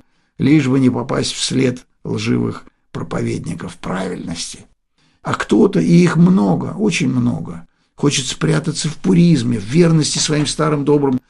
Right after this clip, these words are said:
лингводидактическим мануалам. Верные своему языку, они зажмурились, потому что ведь совсем рядом ходят и клачники со своим великим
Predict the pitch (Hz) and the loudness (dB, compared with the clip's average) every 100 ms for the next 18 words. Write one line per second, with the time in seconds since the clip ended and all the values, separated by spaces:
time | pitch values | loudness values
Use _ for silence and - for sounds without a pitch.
0 | - 127 139 131 135 135 127 147 131 - | -2 2 2 2 2 0 0 0 0 -2
1 | - 139 135 135 143 - - 117 - - | -4 -4 -2 -2 0 0 0 -2 -4 -6
2 | - _ _ - 117 160 160 151 139 127 | -12 _ _ -6 2 4 4 4 2 2
3 | 143 147 151 147 131 135 - 165 147 143 | 2 4 4 2 0 -4 0 2 4 4
4 | 147 151 151 165 190 185 147 127 - - | 2 2 4 4 6 4 4 0 -4 -8
5 | 127 147 131 147 139 143 147 - 170 151 | -4 -4 -2 -2 -2 -2 -4 -2 0 2
6 | 180 147 135 - 165 147 131 139 123 135 | 0 0 -2 -2 0 0 0 -6 -8 -4
7 | 151 196 175 - 139 - - - _ _ | 0 0 0 -2 -4 -6 -10 -14 _ _
8 | - 139 123 147 147 135 117 151 156 135 | -8 -4 -2 2 2 2 2 4 4 2
9 | 139 123 | -2 -4